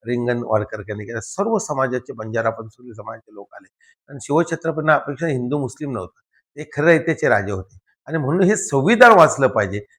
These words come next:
याच्यासाठी जवळजवळ पाच हजार लोक रायगडावर आम्ही गेलो होतो आणि त्याच्यामध्ये हा जागर केला. संविधान वाचलं पाहिजे. संविधान जर त्याने मनुस्मृती जर त्यांनी, अ,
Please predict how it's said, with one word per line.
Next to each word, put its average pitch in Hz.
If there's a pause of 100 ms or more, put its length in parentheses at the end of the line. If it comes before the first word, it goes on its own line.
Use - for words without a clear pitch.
याच्यासाठी 160
जवळजवळ 151
पाच 175
हजार 135
लोक 131
रायगडावर 120
आम्ही 110
गेलो 95
होतो - (360)
आणि 120
त्याच्यामध्ये 147 (260)
हा 160
जागर 107
केला. - (320)
संविधान 180
वाचलं 147
पाहिजे. 170
संविधान 147
जर 147
त्याने 147
मनुस्मृती 143
जर 139
त्यांनी, 139 (360)
अ, 135